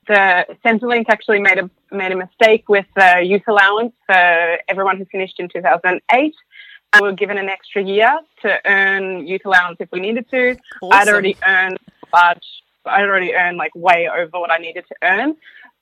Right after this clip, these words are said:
Speaker 1: So I took the extra year anyway and went to Europe <laughs> and decided to be an au pair. Uh, so I wanted to go to England because I didn't speak French and I had no,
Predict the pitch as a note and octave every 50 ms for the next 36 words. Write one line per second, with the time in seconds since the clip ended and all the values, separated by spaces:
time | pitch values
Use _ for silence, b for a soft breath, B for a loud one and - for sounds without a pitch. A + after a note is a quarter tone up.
0 | _ - - G3 F#3+ F#3+ F#3 F#3+ F#3+ F#3+ - - F#3+ F#3 - G#3+ F#3+ - - G3+
1 | - - F#3 _ - - F#3+ F#3+ F#3+ F#3 F3 F3+ F3 - - - F3+ F#3 F#3 F#3+
2 | G#3 A3+ B3+ D4 D#4 D#4 _ - - F#3+ F#3 F#3 F3+ F3 E3+ - - A#3+ C4 D#4
3 | - - - - - - - G#3 - - - G3 G3+ F#3+ F#3+ F#3 F3+ G3 F#3+ -
4 | G3+ F#3 F3+ F3+ F#3 F#3 F#3 F3 _ _ - - G3 F#3 F#3 F3+ F3 F3+ F3+ -
5 | - F#3 F3 E3+ - - E3+ E3 - - G3 G#3+ C4 D4 _ _ _ _ _ _
6 | _ _ _ _ _ _ _ _ _ _ b b b b b b b b _ -
7 | A3+ G#3 G3+ G3 F#3+ F#3+ F#3+ F#3 F#3 F3+ _ - G3+ F#3 F3+ F3+ F3 F3+ F3+ F3+
8 | F3+ F3 F3 F3 E3+ - - F#3 G3 A3 A#3+ B3 A#3 A#3+ A3+ A3 F#3+ - - G3
9 | G3 G3+ G3+ G#3 G#3+ G#3 G#3+ G#3+ G3+ G#3 F#3+ - F#3+ F3 E3 E3 F3 E3+ F3 E3+
10 | D3+ D#3 _ - E3+ D#3+ - _ - F3 E3 E3 E3+ - - - - - C#4+ _
11 | - - E3 E3 D#3+ D#3 D#3 - D#3+ F3 F3 F3 E3 F3+ F3 F3 E3 D#3+ E3+ E3
12 | D3